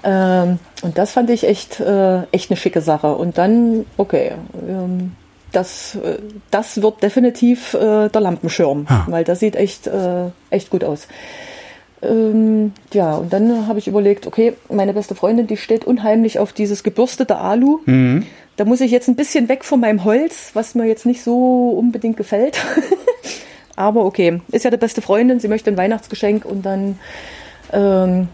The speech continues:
Speaker 1: habe ich, äh, den Lampenschirm gebaut, äh, viereckig. Äh, da hatte jede Seite, äh, vierzig, äh, lang, dreißig hoch. Ähm, und dann wurden da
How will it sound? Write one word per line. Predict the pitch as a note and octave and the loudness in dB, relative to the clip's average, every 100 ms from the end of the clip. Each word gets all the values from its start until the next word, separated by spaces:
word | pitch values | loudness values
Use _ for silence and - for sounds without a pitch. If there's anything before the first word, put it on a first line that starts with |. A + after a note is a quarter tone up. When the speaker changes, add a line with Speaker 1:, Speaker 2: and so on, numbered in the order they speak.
| - - - - - - - - F3+ | -14 -20 -20 -20 -20 -20 -20 -18 -8
Speaker 1:
habe | F#3+ F3+ | -2 -2
ich, | F3+ - | -2 -4
äh, | - F3 E3 E3 | -4 -2 -2 -4
den | E3 D#3+ | -2 0
Lampenschirm | G3 B3+ C4 B3 A#3+ | 0 0 2 2 2
gebaut, | A3+ G#3 A#3 A#3+ - - | 2 2 0 -2 -12 -8
äh, | G3+ F#3 F#3 | -4 -2 -4
viereckig. | - - A#3+ - - A3+ - - - - - _ _ _ _ _ - G3 | -2 0 2 2 0 0 -2 -12 -18 -20 -20 _ _ _ _ _ -14 -6
Äh, | F3 E3 E3 D#3+ _ _ | -4 -4 -6 -12 _ _
da | F#3 | -2
hatte | F3 F3+ | 0 0
jede | D#3+ G3 F#3+ | 2 2 2
Seite, | F3 F#3+ G3 F#3 F#3 | 2 2 2 2 0
äh, | E3+ - | -6 -10
vierzig, | - B3+ - A#3+ A#3+ - - | -4 -2 2 0 0 -8 -8
äh, | F#3+ F3+ F3 | -4 -2 0
lang, | G3 C4 C#4 - - _ - | 2 2 0 -10 -20 _ -8
dreißig | - F#3+ G3 F3 A3 | -2 0 -2 -2 2
hoch. | B3 C#4 - - - - - - - - _ - | 2 2 -4 -16 -20 -20 -20 -20 -20 -20 _ -6
Ähm, | G3+ G3 F#3+ G3 F#3+ F#3+ F#3+ _ _ - - | -2 -2 0 0 0 -2 -6 _ _ -18 -12
und | F#3 | -4
dann | F3 F#3 G3 E3+ | -2 0 -2 -2
wurden | F3 E3 F#3+ | -2 -2 0
da | F3+ F3+ F3+ F3 | 0 0 0 -2